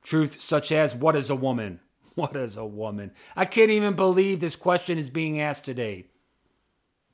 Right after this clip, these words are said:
If, if you want to know what a woman is, we read about it in today's reading in Leviticus twelve two. "Speak unto the children of Israel, saying, 'If a woman have conceived seed and born a man-child.'" A woman is a human being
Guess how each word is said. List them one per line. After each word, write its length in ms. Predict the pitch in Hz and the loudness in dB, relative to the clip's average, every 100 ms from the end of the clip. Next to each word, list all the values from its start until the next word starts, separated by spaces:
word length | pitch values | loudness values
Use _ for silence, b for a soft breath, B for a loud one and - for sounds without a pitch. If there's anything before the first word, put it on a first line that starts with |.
| - | -20
If, 120 | 98 | -18
if 200 | - - | -14 -6
you 80 | 139 | -2
want 160 | 151 156 | 0 0
to 80 | |
know 100 | 151 | 0
what 140 | 151 147 | 0 0
a 60 | |
woman 300 | 139 151 151 | 0 -2 0
is, 180 | 151 131 | -2 -2
we 80 | 135 | -2
read 220 | 127 135 | -2 -2
about 280 | 117 123 120 | -2 -2 -2
it 180 | 120 135 | -6 -10
in 80 | 123 | -12
today's 400 | - 123 127 107 | -8 -4 -4 -4
reading 260 | 123 117 117 | -6 -4 -6
in 100 | 113 | -6
Leviticus 600 | 104 113 107 - 98 - _ B B _ | -6 -8 -8 -8 -10 -12 _ B B _
twelve 280 | - 143 123 | 2 2 2
two. 300 | - 123 107 B B | -2 -4 -4 B B
"Speak 540 | - - - 226 - | -12 -8 0 0 4
unto 240 | 208 196 185 | 2 2 0
the 140 | 170 | 0
children 400 | - 190 190 180 | 2 2 4 2
of 160 | 175 175 | 2 2
Israel, 320 | 175 175 165 | 0 0 -2
saying, 420 | - 170 165 143 B B | 0 -2 0 -4 B B
'If 160 | 139 | -2
a 60 | 143 | 0
woman 340 | 143 208 214 | 2 4 4
have 240 | 196 190 185 | 2 0 0
conceived 600 | 170 151 - 190 190 156 | -4 -4 -4 -2 -2 -4
seed 420 | - 175 170 170 | -2 0 0 -2
and 200 | 147 139 | -4 -2
born 420 | 156 156 156 147 B B | -2 0 2 0 B B
a 100 | 143 | -2
man-child.'" 720 | 147 156 151 - 131 117 107 B B - | 0 0 0 0 2 0 -4 B B 0
A 120 | 170 | 0
woman 480 | 151 202 247 247 240 | 4 4 6 6 4
is 240 | 185 170 | 0 2
a 80 | 170 | 2
human 460 | - 220 247 240 196 | 2 2 4 4 4
being 460 | 208 196 202 190 | 2 2 2 -2